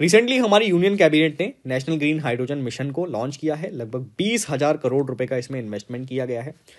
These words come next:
इसके लिए नोडल इन्वे-, अ, मिनिस्ट्री जो है, ये आपको ध्यान में रखनी है,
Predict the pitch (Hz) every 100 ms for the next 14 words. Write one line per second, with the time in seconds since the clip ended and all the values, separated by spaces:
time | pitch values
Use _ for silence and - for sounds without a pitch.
0 | - - _ 170 202 247 220 180 208 240
1 | 214 208 - 151 160 175 - - 151 151
2 | 160 226 202 190 180 175 160 151 - 175
3 | 135 143 151 160 156 160 196